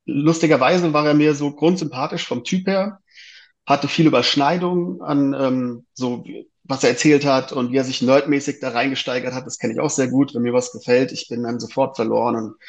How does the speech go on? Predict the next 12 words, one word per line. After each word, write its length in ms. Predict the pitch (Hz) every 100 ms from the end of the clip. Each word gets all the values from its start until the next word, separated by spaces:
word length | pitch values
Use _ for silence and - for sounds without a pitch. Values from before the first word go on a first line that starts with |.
| - - - - _ _ _
kann 120 | - 127
dann 100 | 117
tagelang 440 | 131 131 131 127
damit 200 | 123 123
verbringen, 520 | - 107 110 120 123
mich 140 | 117 -
da 100 | 110
einzulesen, 680 | 110 117 120 113 117 117 104
et 100 | -
cetera. 440 | 127 120 110 110
Und, 340 | 110 107 104 -
ähm, 420 | 104 107 101 101